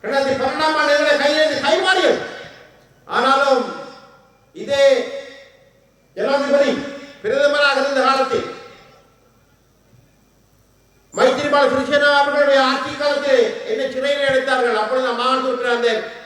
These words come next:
ரெண்டாயிரத்தி பதினேழாம் ஆண்டு இதே சுமந்திரன், அதனால் தான் அவரை சொல்லுகிறேன், அவர் அயோக்கியர் என்று அவர் தெரிந்து கொண்டு வேண்டுமென்றே, அவருக்கு தெரியாத சட்டம் இல்லை. ஒவ்வொரு நாளும்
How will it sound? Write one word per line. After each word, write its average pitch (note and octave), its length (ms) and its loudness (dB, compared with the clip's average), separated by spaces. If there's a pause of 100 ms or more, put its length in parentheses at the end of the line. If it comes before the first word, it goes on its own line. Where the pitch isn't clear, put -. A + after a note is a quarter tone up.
(120)
ரெண்டாயிரத்தி B3+ 500 2
பதினேழாம் C4 360 2
ஆண்டு B3 280 2 (440)
இதே C4 420 0
சுமந்திரன், C#4 460 0
அதனால் C#4+ 300 0
தான் C#4 160 2
அவரை C4+ 220 4
சொல்லுகிறேன், C4 520 2 (1160)
அவர் A#3 260 4
அயோக்கியர் C4+ 540 0
என்று B3+ 180 2 (300)
அவர் A#3 320 -2
தெரிந்து C#4+ 360 0
கொண்டு C#4+ 300 2 (260)
வேண்டுமென்றே, D4+ 680 2 (360)
அவருக்கு C4 420 -2
தெரியாத C4 320 -2
சட்டம் C4+ 360 -2
இல்லை. C4+ 220 2 (640)
ஒவ்வொரு A#3+ 260 -2
நாளும் B3+ 400 0